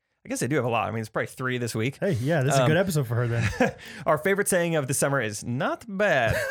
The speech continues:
Speaker 2: <laughs>
Speaker 1: with accent, of course. We found you can pretty much, you can pretty much end every sentence with 'not bad,' and it's funny.
Speaker 2: That's
Speaker 1: Love
Speaker 2: great.
Speaker 1: the podcast. Keep it up. It's great to have something to look forward to every Monday."
Speaker 2: That's sweet.
Speaker 1: Yeah, thank you, Julie.
Speaker 2: Oh, man.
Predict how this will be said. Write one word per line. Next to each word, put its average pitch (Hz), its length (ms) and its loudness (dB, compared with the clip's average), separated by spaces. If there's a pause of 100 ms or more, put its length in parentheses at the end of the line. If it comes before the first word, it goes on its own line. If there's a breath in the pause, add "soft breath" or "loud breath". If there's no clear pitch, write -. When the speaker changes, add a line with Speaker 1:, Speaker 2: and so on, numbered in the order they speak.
(140)
Speaker 2:
<laughs> - 260 -4
Speaker 1:
with 151 140 2
accent, 147 380 2
of 113 80 -4
course. 120 400 -2 (180 loud breath)
We 156 120 0
found 175 260 0
you 185 80 -2
can 156 80 0
pretty 180 140 -2
much, 165 260 -4 (760)
you 147 140 -2
can 147 240 -2
pretty 170 160 -2
much 160 400 -2
end 156 240 0
every 156 260 0
sentence 139 420 -2
with 123 200 -4
'not 123 260 -2
bad,' 120 300 0
and 120 160 -2
it's 113 160 -4
funny. 107 320 -4 (120 loud breath)
Speaker 2:
That's 123 120 -6
Speaker 1:
Love 160 100 2
Speaker 2:
great. 127 140 0
Speaker 1:
the - 40 4
podcast. 143 420 0
Keep 147 160 -2
it 135 60 2
up. 127 200 2
It's 110 100 -8
great 135 140 -2
to - 40 -4
have 117 60 -2
something 123 160 -4
to 113 60 -2
look 117 100 -4
forward 120 200 -4
to 117 80 -2
every 113 120 -4
Monday." 107 460 -4 (500)
Speaker 2:
That's - 140 -6
sweet. 269 440 -4 (140)
Speaker 1:
Yeah, 117 280 0
thank 165 200 -4
you, 127 60 -2
Julie. 127 500 0 (540)
Speaker 2:
Oh, 131 240 -4
man. 127 320 -4